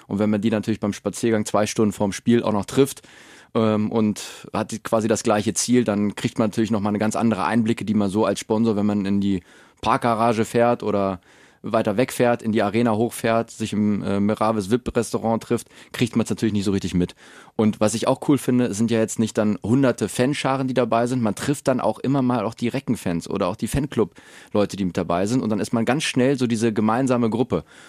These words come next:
Und das macht natürlich spannend, äh, macht's natürlich spannend, da mal so nah dran zu kommen, weil auch die Spieler wissen das zu schätzen, weil sie eben in die fünf vertrauten Gesichter, die sie kennen, auch blicken. Und wenn's dann noch die Gelegenheit gibt, dass sich dann auch der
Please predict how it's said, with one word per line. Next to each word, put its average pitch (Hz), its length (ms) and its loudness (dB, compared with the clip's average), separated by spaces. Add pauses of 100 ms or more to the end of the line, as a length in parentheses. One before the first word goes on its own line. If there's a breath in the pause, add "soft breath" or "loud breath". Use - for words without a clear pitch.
Und 101 140 0
das - 140 2
macht 120 180 2
natürlich 113 240 0
spannend, - 500 -2
äh, 104 220 -2
macht's 104 380 -2
natürlich 107 240 -2
spannend, 110 340 0
da 104 80 0
mal 101 180 0
so 101 80 0
nah 101 140 0
dran 104 180 -2
zu 135 140 -4
kommen, 120 260 -2
weil 101 180 0
auch 98 120 -4
die 101 280 0 (240 soft breath)
Spieler 131 400 4
wissen 127 180 2
das 113 160 2
zu - 100 -6
schätzen, 151 460 -2
weil 107 100 0
sie 107 140 0
eben 110 140 2
in 110 120 0
die 107 80 0
fünf 123 220 -2
vertrauten 113 480 -2
Gesichter, 113 340 -2
die 107 80 -4
sie 101 80 -2
kennen, 107 220 -2
auch 87 100 -4
blicken. 139 380 -2 (420 loud breath)
Und 104 160 0
wenn's 110 160 2
dann 120 140 4
noch 113 80 -2
die 117 100 -4
Gelegenheit 110 460 2
gibt, - 180 -2
dass 104 120 -4
sich 101 100 -8
dann 101 160 -2
auch 95 100 -4
der 92 340 -2